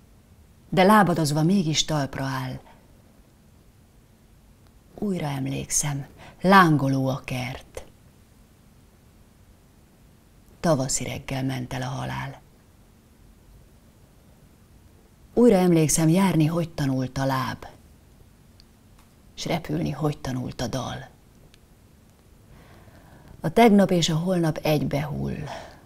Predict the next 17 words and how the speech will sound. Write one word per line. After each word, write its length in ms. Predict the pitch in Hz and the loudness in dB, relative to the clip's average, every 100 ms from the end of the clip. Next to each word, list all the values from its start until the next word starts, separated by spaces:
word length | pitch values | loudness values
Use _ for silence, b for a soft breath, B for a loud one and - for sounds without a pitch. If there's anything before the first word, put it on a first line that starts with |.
| B _ - - - - | B _ -20 -20 -20 -10
a 100 | - | -4
rút 360 | 143 180 170 - | 0 0 0 -2
jelen 640 | 165 160 156 160 175 175 - _ | -2 0 0 -2 -4 -6 -14 _
a 60 | 143 | -6
múlt 380 | 135 123 143 131 | -4 -6 -8 -6
árnyaival. 840 | 127 117 147 127 123 131 131 151 - - _ - - - - - - _ - - - - _ - - - - - - _ - - - - - - - - - | -6 -6 -8 -8 -8 -10 -12 -14 -20 -20 _ -20 -20 -20 -20 -20 -20 _ -20 -20 -20 -20 _ -20 -20 -20 -20 -20 -20 _ -20 -20 -20 -20 -20 -20 -20 -20 -12
A 60 | 165 | -2
józanész 560 | 180 202 170 165 156 - | 2 2 4 2 2 2
nem 220 | 165 160 | 2 4
lát 300 | 147 143 - | 2 -2 0
más, 380 | 151 143 147 - | 0 0 -4 -4
csak 280 | 147 135 | -4 -2
jeget 520 | 147 170 156 165 165 - | 2 2 4 0 -2 -10
és 220 | 131 - | -8 -4
néhány 440 | 131 147 156 131 | -2 -2 -2 -2
satnyabokrot, 1000 | - 156 151 - 143 160 139 135 - - | -2 -2 -2 -4 -2 -4 -6 -8 -10 -10
korcsfenyőt. 1120 | - 160 143 - - 139 139 135 139 - - | -2 0 0 -4 -6 -4 -2 -4 -6 -12 -18